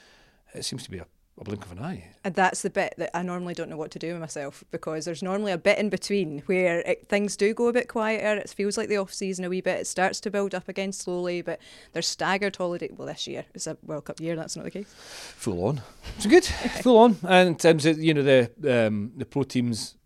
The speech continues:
Speaker 1: in the U R C as well, and then obviously we've had the World Cup where pro teams have got a, a great start to the U R C so far,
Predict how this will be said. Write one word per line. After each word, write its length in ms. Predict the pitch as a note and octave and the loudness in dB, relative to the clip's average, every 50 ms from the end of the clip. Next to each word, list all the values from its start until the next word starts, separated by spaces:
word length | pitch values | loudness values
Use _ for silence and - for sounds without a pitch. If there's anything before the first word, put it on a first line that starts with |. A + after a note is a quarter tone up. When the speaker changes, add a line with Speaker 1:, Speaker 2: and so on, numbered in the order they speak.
| _ - | _ -4
Speaker 1:
in 120 | A#2+ A#2+ | -2 0
the 60 | A#2+ | 2
U 100 | A#2 A2+ | 2 0
R 60 | A2 | 0
C 420 | G#2+ - - C3 B2+ B2+ A#2+ B2 C3 | -2 -2 -2 0 0 0 0 -2 -2
as 120 | A#2 A2+ | -4 -4
well, 300 | C3+ C#3+ D#3+ F3 F3+ C#3+ | -2 0 0 0 0 0
and 80 | A#2 A2+ | -2 -4
then 240 | A2+ A2 A2 A2+ B2 | -4 -4 -6 -6 -8
obviously 260 | A2+ G#2 G#2+ - - | -10 -12 -12 -12 -10
we've 40 | G2 | -8
had 80 | G2+ G2+ | -6 -6
the 80 | G2+ | -6
World 200 | F#2+ G2 G2 - | -6 -6 -8 -8
Cup 240 | - - D#3 - _ | -8 -8 -8 -8 _
where 160 | - G#2 G2+ G2 - _ _ - | -10 -10 -10 -10 -12 _ _ -8
pro 100 | - B2 | -8 -8
teams 240 | A2+ - A2 G#2 G2 | -6 -6 -8 -10 -10
have 80 | G2+ | -12
got 100 | - A2+ | -14 -16
a, 120 | A2 G#2 - _ _ _ _ _ _ - | -16 -16 -18 _ _ _ _ _ _ -14
a 60 | G2+ | -8
great 220 | G2 A2+ A2+ A#2+ | -6 -6 -6 -6
start 260 | - - A2+ G#2+ - - | -6 -8 -8 -8 -8 -8
to 60 | - | -10
the 60 | G#2+ G#2 | -8 -8
U 100 | A2 A2 | -8 -10
R 80 | A2 | -12
C 180 | - - A2+ G#2 | -12 -10 -10 -8
so 200 | - - B2 A#2+ | -8 -6 -8 -8
far, 300 | - - B2 A#2 B2+ | -6 -6 -6 -6 -8